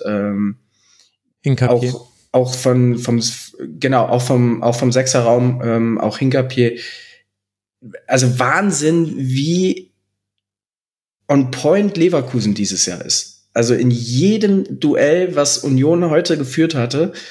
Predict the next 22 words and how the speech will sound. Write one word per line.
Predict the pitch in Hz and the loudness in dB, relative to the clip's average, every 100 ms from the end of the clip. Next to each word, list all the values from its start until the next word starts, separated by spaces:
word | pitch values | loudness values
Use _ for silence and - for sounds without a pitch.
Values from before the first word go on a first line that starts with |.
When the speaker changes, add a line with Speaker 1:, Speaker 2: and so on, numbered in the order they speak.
| - - - _ _ - | -20 -20 -20 _ _ 0
Speaker 1:
ähm, | 120 120 123 127 - - _ - | 2 4 2 2 -2 -14 _ -8
hat | - 127 | -4 0
man, | 139 139 131 - | 2 2 0 -2
hat | 139 131 | -4 0
man | 139 | 0
von | 143 131 | 0 -2
vornherein | 139 190 214 165 170 | 2 2 2 2 2
eigentlich | 156 147 | 2 2
sagen | 147 139 147 | 2 0 0
können, | 139 | 0
okay, | 127 131 | 0 2
der | 113 | 2
Ball | 113 131 | 2 2
ist | - - | 0 -2
wahrscheinlich | 123 - 131 123 123 | -2 0 0 0 0
danach | 120 113 113 | 0 0 0
bei | 104 | 0
Leverkusen. | 104 104 101 - 101 95 _ _ _ _ _ - | 0 0 -2 -4 -6 -6 _ _ _ _ _ -6
Ähm, | 110 113 110 107 - | 0 2 4 2 0
und | 104 - - | -4 -4 -6
das | 95 - - | -2 -2 -2
war | 92 95 95 95 - | -2 0 0 -2 -6